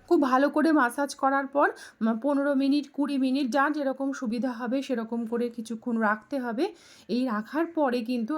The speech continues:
আপনাদের যার যেরকম পছন্দ সেরকম, সেরকম শ্যাম্পু, কোনো হার্বাল শ্যাম্পু হোক বা আপনাদের ড্যান্ড্রাফ থাকলে সেই ড্যান্ড্রাফের শ্যাম্পু দিয়ে সেটাকে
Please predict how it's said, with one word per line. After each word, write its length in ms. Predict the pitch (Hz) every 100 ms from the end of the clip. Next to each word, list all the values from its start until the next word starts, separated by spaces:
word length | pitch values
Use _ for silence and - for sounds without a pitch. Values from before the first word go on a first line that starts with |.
| 254
আপনাদের 320 | 226 226 240 214
যার 280 | 233 254 269
যেরকম 380 | 247 240 233 233 220
পছন্দ 360 | 196 233 240 240 330
সেরকম, 360 | 262 208 214 220
সেরকম 420 | 220 220 214 294 427 - - - - _ _
শ্যাম্পু, 480 | - 254 220 220 233 403 - -
কোনো 160 | 285 269
হার্বাল 460 | 226 202 190 202 214
শ্যাম্পু 320 | 233 220 202 233
হোক 200 | 233 294
বা 100 | 269 220
আপনাদের 360 | 190 185 202
ড্যান্ড্রাফ 440 | 185 196 202 208 220 233
থাকলে 220 | 226 233
সেই 200 | 226 233 220
ড্যান্ড্রাফের 520 | 202 190 208 269 349 339
শ্যাম্পু 340 | 277 208 190 208
দিয়ে 180 | 196 330
সেটাকে 340 | 254 190 -